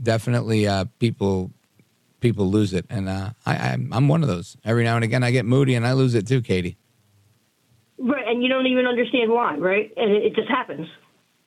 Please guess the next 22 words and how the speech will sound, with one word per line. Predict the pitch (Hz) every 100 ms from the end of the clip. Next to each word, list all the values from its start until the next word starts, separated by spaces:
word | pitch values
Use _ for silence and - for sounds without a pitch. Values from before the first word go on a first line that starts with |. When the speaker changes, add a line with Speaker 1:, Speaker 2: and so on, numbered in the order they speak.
| _ -
Speaker 1:
Yeah. | 131 143 110 - _ -
Well, | 190
and, | 175 175
and | 170 175 160
I | 151
think | 220 214
some | - 185 254
of | 131 -
the | 120
reason | 117 120 104 104
why | 98 98
is | 101 - _ _ _ _ _
there's | 120 139 131
a |
lot | 135 170 170
of | -
things, | 82 71
right? | 110 113 92
Uh, | 87 104 85
as | 87 95
men | 107 147 147 110
age, | 123 147 87 82 -